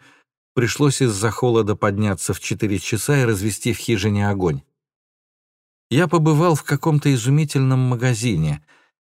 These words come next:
где, как в некоторых лавочках на Неаполитанской набережной, были выставлены на продажу такие ценности морей, как изделия из черепахи, кораллы и перламутр.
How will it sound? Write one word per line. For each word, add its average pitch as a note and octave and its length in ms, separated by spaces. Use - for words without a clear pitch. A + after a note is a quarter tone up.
где, G#2 320
как A2 260
в G#2+ 80
некоторых A#2 520
лавочках A2+ 640
на G#2+ 160
Неаполитанской G#2+ 880
набережной, G#2+ 640
были C3 240
выставлены A#2+ 580
на A2 120
продажу A2+ 440
такие A#2 440
ценности A#2 680
морей, G#2+ 480
как F#2+ 320
изделия F#2+ 520
из E2+ 60
черепахи, C3+ 840
кораллы A#2+ 640
и A2+ 160
перламутр. A2 800